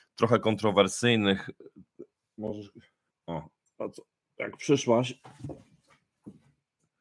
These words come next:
zawsze się domagacie, żeby pokazać któregoś z kotów, no to właśnie,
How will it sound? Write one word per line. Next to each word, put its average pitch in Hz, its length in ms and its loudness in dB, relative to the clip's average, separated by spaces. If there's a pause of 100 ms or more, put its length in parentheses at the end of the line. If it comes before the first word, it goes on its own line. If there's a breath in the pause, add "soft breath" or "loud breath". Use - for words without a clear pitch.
(1900 soft breath)
zawsze 90 220 -14
się 87 120 -12
domagacie, 85 560 -2
żeby 80 260 -10
pokazać 87 600 0
któregoś 82 340 -4
z - 80 -12
kotów, 98 320 2
no 90 120 -2
to 87 140 4
właśnie, 82 380 -2